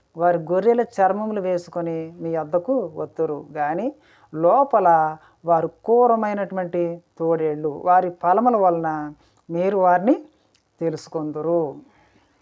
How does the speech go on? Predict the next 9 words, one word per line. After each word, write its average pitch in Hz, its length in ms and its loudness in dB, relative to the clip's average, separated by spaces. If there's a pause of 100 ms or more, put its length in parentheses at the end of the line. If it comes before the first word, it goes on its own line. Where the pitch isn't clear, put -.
(720)
చూశారు 175 220 -6
కదా, 190 220 -2 (1700)
ఇక్కడ 190 180 0
మనం 185 240 -2
గమనించినట్లయితే 175 1040 -2 (1900)
కదా, 185 120 0
ఇక్కడ - 420 -10
మనం 156 260 -8
గమనించినట్లయితే 175 840 -4